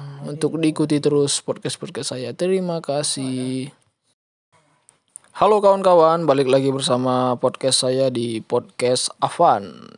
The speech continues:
ya. Bagaimana kabar kalian semua? Semoga kalian sehat selalu dimanapun berada dan kapanpun itu.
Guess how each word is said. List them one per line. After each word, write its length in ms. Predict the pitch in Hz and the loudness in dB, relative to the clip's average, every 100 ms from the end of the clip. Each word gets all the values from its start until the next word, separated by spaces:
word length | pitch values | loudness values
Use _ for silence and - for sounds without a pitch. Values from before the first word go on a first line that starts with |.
| - | -10
ya. 400 | 95 143 - _ _ _ _ - - | -2 -2 -2 _ _ _ _ -20 -8
Bagaimana 400 | - 175 175 175 | 0 2 4 4
kabar 240 | 170 165 160 | 4 4 4
kalian 240 | 156 160 | 2 2
semua? 640 | 160 165 139 131 160 214 - _ | 0 2 4 6 4 0 -6 _
Semoga 720 | - - 135 123 127 123 123 | -6 -4 0 0 4 4 4
kalian 400 | 120 123 123 127 | 2 0 0 -2
sehat 240 | 127 113 - | -2 -2 -2
selalu 400 | 131 120 139 151 | -2 -2 -2 -2
dimanapun 480 | 135 123 120 123 | -2 -2 -2 -4
berada 400 | 123 120 123 143 | -2 -2 0 0
dan 160 | 127 123 | 0 -4
kapanpun 640 | 127 123 127 127 131 127 | -6 -6 -6 -6 -6 -6
itu. 480 | 120 120 113 110 117 | -8 -8 -10 -10 -12